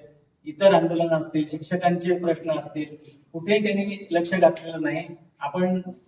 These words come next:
बघू शकता, पत्रकारांना सुद्धा माहिती आहे की निरंजन डावखरे फक्त आणि फक्त कधी येतात, तर निवडणूक लागली सहा वर्षानंतर की जिल्ह्यामध्ये येतात आणि मतं मागतात.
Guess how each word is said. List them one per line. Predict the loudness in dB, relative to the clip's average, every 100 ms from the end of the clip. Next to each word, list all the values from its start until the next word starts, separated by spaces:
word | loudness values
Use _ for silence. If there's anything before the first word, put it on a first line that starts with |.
| _ _ _ -20 -20 -2
बघू | 0
शकता, | 0 -4 4 4
पत्रकारांना | 6 -2 -2 -4 -4 -6
सुद्धा | -4 -2
माहिती | 2 2 2 0
आहे | 0 -4 -16 -20 -6
की | -4 2
निरंजन | 4 4 2 4
डावखरे | 4 4 0 0 -4
फक्त | -6 -6 -2 0 0 -8 -10 -20 -8
आणि | -4
फक्त | -2 -4 -6 -2 0 0 -8 -20 -20 -20 -20 -2
कधी | 0 0
येतात, | -2 2 2 0 -12 -10
तर | -10 -10 _ _
निवडणूक | -2 0 2 0
लागली | 4 2 2 -2
सहा | 2 2
वर्षानंतर | 4 2 0 -2 -4 -4 -6
की | -8 -18 -12
जिल्ह्यामध्ये | -6 -2 4 4 4 -2
येतात | -2 0 0 -4 -8
आणि | -2
मतं | 0 0 2
मागतात. | 2 0 -6